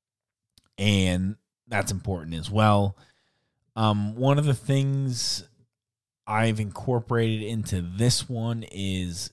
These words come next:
you know, all kinds of top five, win, top five, top ten, top twenty numbers, um, for each. So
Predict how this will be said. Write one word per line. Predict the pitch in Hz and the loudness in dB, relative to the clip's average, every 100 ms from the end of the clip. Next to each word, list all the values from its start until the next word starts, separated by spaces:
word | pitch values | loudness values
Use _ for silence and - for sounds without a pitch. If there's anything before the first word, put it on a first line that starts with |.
| _ | _
you | 101 90 | -10 -8
know, | 78 76 - | -8 -10 -12
all | - 131 | -2 0
kinds | - 127 113 98 | 2 2 2 2
of | 92 | -4
top | - - - | -4 -4 -4
five, | - 101 98 95 - - 127 | -2 -2 -2 -4 -8 -20 -6
win, | 127 127 117 | 0 2 2
top | 104 95 - | -2 -2 -2
five, | 104 101 | -2 -2
top | 92 90 | -4 -8
ten, | - 101 95 | -6 -4 -4
top | 92 - | -6 -10
twenty | - 98 95 92 - _ _ - | -4 -2 0 -2 -8 _ _ 0
numbers, | 107 101 95 90 - - _ _ _ _ | 2 4 2 -4 -10 -16 _ _ _ _
um, | 107 95 90 90 82 _ | -6 -2 -2 -4 -8 _
for | - 117 | -12 -10
each. | 104 120 110 - - - _ _ _ _ _ _ | -6 -6 -4 -6 -6 -14 _ _ _ _ _ _
So | - 120 104 | -4 -2 -2